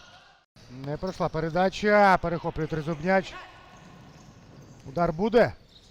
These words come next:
Момент забивати! Тризуб попереду. Вперше в цьому поєдинку. Дмитро Мандичев.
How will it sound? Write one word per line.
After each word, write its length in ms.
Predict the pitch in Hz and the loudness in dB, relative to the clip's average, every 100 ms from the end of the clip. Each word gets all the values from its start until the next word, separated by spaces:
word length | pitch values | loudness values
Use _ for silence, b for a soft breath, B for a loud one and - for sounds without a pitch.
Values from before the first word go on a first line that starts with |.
| - - - _ _ _ _ - 139 | -20 -20 -20 _ _ _ _ -18 -6
Момент 420 | 160 202 330 349 | 2 8 8 10
забивати! 1300 | 370 370 370 370 349 339 339 339 320 302 277 220 - - - - - - - - - - | 10 12 12 12 12 12 12 12 12 12 12 10 8 0 -10 -12 -12 -12 -12 -14 -14 4
Тризуб 360 | 294 302 285 233 | 6 8 8 8
попереду. 800 | 294 285 285 247 208 208 170 165 | 8 10 10 10 8 8 6 4
Вперше 460 | - 302 277 254 247 | 10 12 10 8 4
в 140 | 185 | 4
цьому 400 | - 240 233 226 | 4 6 8 6
поєдинку. 920 | - 220 220 180 226 202 196 170 139 98 - - - - - - - - - - - - - - - - | 4 6 8 8 6 6 2 0 0 -6 -14 -20 -20 -20 -20 -20 -20 -20 -20 -20 -20 -20 -20 -20 -18 -10
Дмитро 420 | 170 220 240 247 | -2 2 6 8
Мандичев. 580 | 262 240 170 175 156 | 10 8 6 0 -4